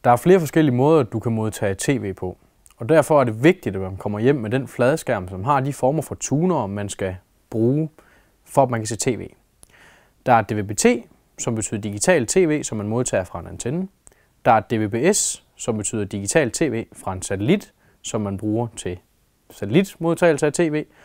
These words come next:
Og så er der D V B C, som vi hos Energimidt tilbyder vores kunder, og det betyder, at man kan modtage digital T V via kabel. Med D V B C fra Energimidt har du mulighed for, at du direkte kan bruge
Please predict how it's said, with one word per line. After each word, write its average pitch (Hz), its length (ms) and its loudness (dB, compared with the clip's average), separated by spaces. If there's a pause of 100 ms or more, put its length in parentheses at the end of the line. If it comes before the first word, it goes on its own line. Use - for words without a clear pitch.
(400)
Og 143 80 -2
så 220 100 6
er 240 40 6
der 240 60 2 (120)
D 180 40 4
V 165 100 0
B 151 40 -4
C, 233 260 2 (480)
som 135 220 -2
vi 120 100 2
hos 107 380 -4
Energimidt 120 720 0
tilbyder 185 540 2 (440)
vores 113 200 0
kunder, 196 480 2
og 131 360 2 (140)
det 202 240 4
betyder, 127 380 -2
at 104 80 -6
man 104 120 -6
kan 110 120 -6
modtage 101 300 -2
digital 104 540 0
T - 80 -2
V 175 320 0 (140)
via 143 360 2
kabel. - 340 -4 (1800)
Med 139 120 2
D 151 40 2
V 147 160 4
B 147 60 0
C 247 380 2
fra - 180 -2
Energimidt 123 480 2
har 113 100 -2
du 113 80 -2
mulighed 147 400 4
for, 147 240 2
at 113 120 -6
du 107 160 -2
direkte 165 460 2
kan 110 180 -4
bruge 170 340 2